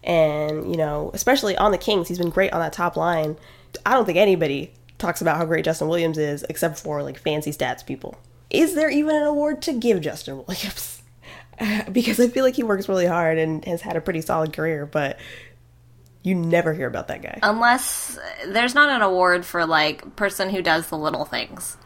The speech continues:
Speaker 1: Right.
Speaker 2: you know, or person who may not have the most explosive, uh, offensive numbers,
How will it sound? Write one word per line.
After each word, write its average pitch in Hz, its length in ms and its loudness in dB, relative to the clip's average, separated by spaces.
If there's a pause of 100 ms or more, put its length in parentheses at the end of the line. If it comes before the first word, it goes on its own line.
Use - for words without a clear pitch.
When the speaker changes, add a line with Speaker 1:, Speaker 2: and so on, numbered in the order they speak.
Speaker 1:
Right. 185 180 0
Speaker 2:
you 185 80 6
know, 135 300 2
or 180 140 4
person 190 560 2
who 175 680 2 (720)
may 202 340 2
not 190 420 6
have 180 360 4
the 170 60 -8
most 170 200 -4
explosive, 165 680 -4 (160)
uh, 156 280 2
offensive 160 720 -4
numbers, 240 760 -2